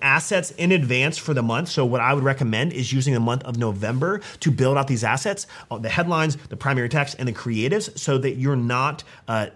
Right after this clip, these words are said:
you're not sitting there and having to create stuff in live time, which is why we recommend having at least, now I said three earlier, but more is ideal depending on your budget. For most of our clients, we'll go minimum five of each of those.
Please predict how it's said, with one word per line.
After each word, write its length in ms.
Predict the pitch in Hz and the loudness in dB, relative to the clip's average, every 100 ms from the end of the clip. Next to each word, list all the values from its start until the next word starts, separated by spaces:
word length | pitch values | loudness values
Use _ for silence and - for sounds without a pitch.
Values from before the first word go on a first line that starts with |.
| _ - | _ 2
you're 140 | 147 | 4
not 160 | 160 - | 4 0
sitting 380 | - 165 147 | -2 0 2
there 340 | 123 117 113 - - - | 2 2 0 -4 -12 -4
and 120 | 123 | 0
having 280 | 139 135 127 | 2 2 0
to 60 | |
create 260 | 113 131 107 | -2 -6 -6
stuff 240 | 120 - | -8 -6
in 80 | 131 | -4
live 220 | 113 110 | -2 -4
time, 340 | - 107 165 220 - | -4 -4 -4 -6 -8
which 160 | 151 151 | -4 -2
is 100 | 147 | 0
why 340 | 131 196 220 | 2 2 4
we 100 | 190 | 4
recommend 400 | 151 139 139 135 | 2 2 0 -2
having 360 | 113 135 135 139 | 2 2 2 0
at 120 | 170 156 | 0 2
least, 320 | 196 208 180 | 2 0 2
now 120 | 156 | 2
I 60 | 160 | 2
said 200 | 196 - | 0 -2
three 260 | 185 175 | -2 0
earlier, 440 | 139 139 131 127 127 - | 0 2 2 2 -2 -6
but 240 | - 131 - - _ _ _ | 0 0 -2 -20 _ _ _
more 340 | 156 165 185 175 | 8 10 10 8
is 140 | 139 | 6
ideal 360 | 127 117 127 127 | 4 4 0 0
depending 280 | 120 139 131 | 0 0 0
on 80 | |
your 100 | 120 | 0
budget. 300 | 98 104 123 | -2 -2 -2
For 80 | - | 0
most 240 | 143 202 220 | 4 4 4
of 80 | |
our 100 | 180 | 2
clients, 520 | 180 175 165 170 147 - _ _ _ _ _ _ _ - - | 2 2 2 0 -4 -12 _ _ _ _ _ _ _ -20 -2
we'll 120 | 127 | 2
go 140 | 147 131 | 4 4
minimum 720 | 113 127 143 131 113 107 101 - - | 4 2 2 2 2 0 -2 -10 -20
five 500 | - 139 113 127 123 | 0 2 4 2 0
of 140 | 101 | -4
each 160 | 98 131 | -4 -2
of 80 | |
those. 320 | 123 131 147 | 0 -2 -4